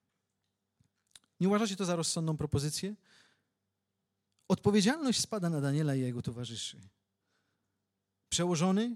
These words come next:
widzi ich wiarę i ufność i gotowość do tego, żeby, i determinację do tego, żeby trzymać standardy moralne i pokładać nadzieję w ich Bogu. Ile razy słyszałem historię o tym, że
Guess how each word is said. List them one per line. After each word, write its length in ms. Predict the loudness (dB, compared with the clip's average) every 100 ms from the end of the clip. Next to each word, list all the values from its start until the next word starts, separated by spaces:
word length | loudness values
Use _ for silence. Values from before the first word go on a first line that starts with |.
| -10
widzi 400 | -6 -4 -2 -4
ich 160 | -4 -2
wiarę 360 | -2 0 -2
i 160 | -2 -2
ufność 460 | -2 -4 -4 -6
i 20 | -8
gotowość 420 | -6 -4 -4 -4
do 60 |
tego, 220 | -6 -4 -4
żeby, 300 | -2 -4 -8 -10 -4
i 60 |
determinację 640 | -2 0 2 2 0 -2 -4
do 60 |
tego, 200 | -4 -4
żeby 200 | -4 -6
trzymać 440 | -4 -4 -2 -4 -6
standardy 600 | -4 -2 0 -2 0 0
moralne 480 | 2 0 0 0 -4 -14 -20 _ _ _ -4
i 160 | -2
pokładać 680 | 4 6 6 2 -2 -2 0
nadzieję 680 | 0 0 -2 -2 0 -2 -4 _ _ -12
w 100 | -8
ich 160 | -8 -6
Bogu. 480 | -8 -8 -10 -14 -16 -20 -20 _ _ _ _ _ _ -20 -2
Ile 180 | 0 2
razy 260 | 4 4 2
słyszałem 460 | 0 0 0 -2
historię 500 | -2 -4 -2 0 0
o 80 | 0
tym, 200 | -2 -4
że 200 | -4